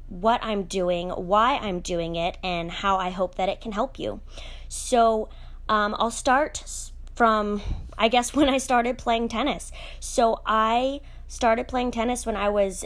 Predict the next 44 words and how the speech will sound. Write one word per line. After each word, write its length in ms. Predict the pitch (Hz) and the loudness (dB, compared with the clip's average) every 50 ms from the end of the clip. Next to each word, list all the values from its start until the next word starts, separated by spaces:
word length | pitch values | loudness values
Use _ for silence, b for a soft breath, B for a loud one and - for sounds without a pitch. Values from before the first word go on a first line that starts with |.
| - | -8
nine, 600 | - 202 202 208 202 202 214 214 214 220 226 226 220 | -4 -2 0 2 2 2 2 2 2 2 2 0 0
almost 420 | - 208 214 220 220 208 - - | 0 0 0 2 0 0 0 -2
ten 200 | - 233 208 208 | -4 -2 -2 0
years 220 | 208 202 196 180 185 | 0 0 0 0 2
old. 220 | 180 180 180 175 | 2 4 4 2
I 60 | 180 | 2
did, 240 | 175 180 196 185 185 | 0 0 -2 0 0
like, 220 | 190 180 180 - | 0 0 0 -2
this 200 | - 180 170 - | -4 -6 -6 -4
little 220 | - 190 185 170 175 | -2 -2 -2 -2 -2
summer 380 | - - 208 196 196 185 180 | -2 -2 -2 0 0 0 -2
tennis 440 | 180 - - - 202 190 190 185 - | -4 -6 -6 -4 -4 -4 -4 -4 -6
and 100 | - 190 | -8 -8
swim 280 | 185 - 196 180 180 180 | -6 -2 -2 -2 -2 -4
camp. 420 | - - 190 175 175 170 - - B B B B B B B B B - | -6 -4 -4 -2 -2 -2 -4 -8 B B B B B B B B B -2
Um, 460 | - 208 202 196 185 175 170 170 170 - - - - - - - - - - - - - - - | 0 2 2 2 2 0 -2 -6 -8 -10 -14 -14 -14 -14 -14 -14 -14 -14 -14 -14 -14 -14 -6 -2
and 320 | 208 202 202 196 190 196 | 0 2 2 2 0 0
I 260 | - 185 190 190 190 | 0 2 2 2 0
started, 600 | 185 - - - 214 202 208 208 208 202 196 - B B B B B B B B | -2 -6 -4 -2 0 2 2 2 2 2 0 0 B B B B B B B B
uh, 200 | - 190 185 185 - | 0 0 0 2 4
actually 420 | - 208 208 208 - - 220 196 190 | 4 2 2 2 0 -2 -2 -2 -2
playing 300 | - - 202 180 180 180 | -2 -2 -2 0 -2 -2
tournaments 600 | - - 294 370 392 311 208 185 190 196 - - | -4 -2 0 0 2 2 0 0 -2 -4 -6 -4
when 140 | 202 196 185 | -4 -4 -2
I 220 | - - 180 185 | -2 -2 -2 -2
was 240 | 180 180 180 - - | -4 -4 -8 -10 -10
ten. 540 | - - - 294 302 254 190 - 220 208 B B B B B B | -10 -6 -2 0 2 2 0 -2 -4 -8 B B B B B B
And 120 | - 202 | -2 0
the 80 | 214 214 | 2 2
reason 280 | 233 262 262 240 254 233 | 2 0 0 0 0 0
I 100 | 214 208 | 0 0
did 300 | 202 208 233 233 214 208 | 0 -2 -2 -2 0 0
that 320 | 196 185 175 185 214 - | 0 2 2 0 0 -2
was 160 | - 196 185 | -4 -4 -4
because 440 | - 208 196 - - 190 190 185 185 | -6 -10 -8 -4 -2 -2 -2 -2 -2
my 280 | 208 196 185 185 180 - - | -2 -2 0 -2 -2 -2 -2
older 340 | 202 202 226 247 254 302 311 | 0 2 2 2 2 0 0
brother, 440 | 254 - 233 190 170 175 170 175 180 | 0 0 0 0 0 0 -2 -4 -6
who's 160 | 180 165 - | -8 -8 -8
five 200 | - 170 160 160 | -6 -4 -4 -4
years 180 | 160 160 160 175 | -4 -6 -6 -6
older 200 | 190 226 262 233 | -4 -2 -2 -2
than 160 | 202 180 175 | -2 -4 -4
me, 280 | 175 165 170 175 - | -4 -6 -6 -8 -10